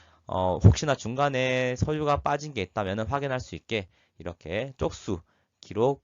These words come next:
수기로 기록해 주시면 될 것 같습니다. 기록 부탁드리겠습니다.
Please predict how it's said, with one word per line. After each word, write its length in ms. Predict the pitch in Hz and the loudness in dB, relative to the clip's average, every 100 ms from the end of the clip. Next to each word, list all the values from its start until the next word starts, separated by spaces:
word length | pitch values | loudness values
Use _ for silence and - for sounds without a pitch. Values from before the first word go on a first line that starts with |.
| _ | _
수기로 500 | - - 180 147 143 - | -6 -4 -2 2 2 0
기록해 320 | 131 131 117 | -4 -4 -4
주시면 300 | 101 113 101 | -6 -6 -6
될 120 | 85 | -8
것 140 | - | -6
같습니다. 500 | 90 82 78 78 78 - _ _ _ | -6 -6 -10 -8 -8 -10 _ _ _
기록 320 | - 95 117 123 | -10 0 0 -2
부탁드리겠습니다. 920 | 95 107 - 90 87 - 76 73 | -10 -10 -8 -6 -6 -8 -12 -10